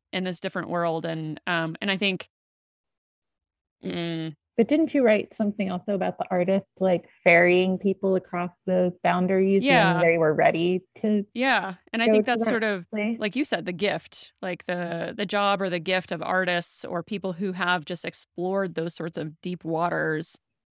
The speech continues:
Speaker 1: to translate or to shuttle people back and
Speaker 2: Shuttle,
Speaker 1: forth
Speaker 2: right.
Speaker 1: in, in ways that feel manageable to them. You know, like, there's good reason that people don't wanna go there. It's incredibly
Speaker 2: Sure.
Speaker 1: traumatic what you went through. Like
Speaker 2: It's all about dosage.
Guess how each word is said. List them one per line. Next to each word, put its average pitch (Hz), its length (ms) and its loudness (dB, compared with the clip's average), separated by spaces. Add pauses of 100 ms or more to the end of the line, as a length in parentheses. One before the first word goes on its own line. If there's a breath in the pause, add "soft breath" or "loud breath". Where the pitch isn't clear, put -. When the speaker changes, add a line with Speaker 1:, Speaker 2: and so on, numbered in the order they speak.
(280)
Speaker 1:
to 185 340 0
translate 220 840 -2 (240)
or 175 460 -4
to 180 420 -4
shuttle 196 420 0
people 175 340 -8
back 175 260 -4
and 165 160 -8
Speaker 2:
Shuttle, 165 460 6
Speaker 1:
forth - 20 -12 (220)
Speaker 2:
right. 160 220 -2
Speaker 1:
in, 220 240 2
in 233 220 0
ways 233 320 -2
that 208 240 0
feel 220 520 2
manageable 196 600 -2
to - 140 -10
them. 67 380 -10
You 208 120 -4
know, 180 200 -2
like, 196 200 -2
there's 214 200 0
good 254 260 0
reason 226 420 -2
that 165 160 -6
people 175 360 -4
don't 143 240 -6
wanna 113 220 -10
go 151 140 -8
there. - 240 -8
It's - 180 -6
incredibly 294 760 -2
Speaker 2:
Sure. - 40 -4
Speaker 1:
traumatic 185 640 -2
what 151 160 -10
you 156 140 -6
went 107 200 -10
through. - 260 -10 (260)
Like 175 240 -4
Speaker 2:
It's 214 40 0
all 202 120 8
about 190 280 6
dosage. - 480 0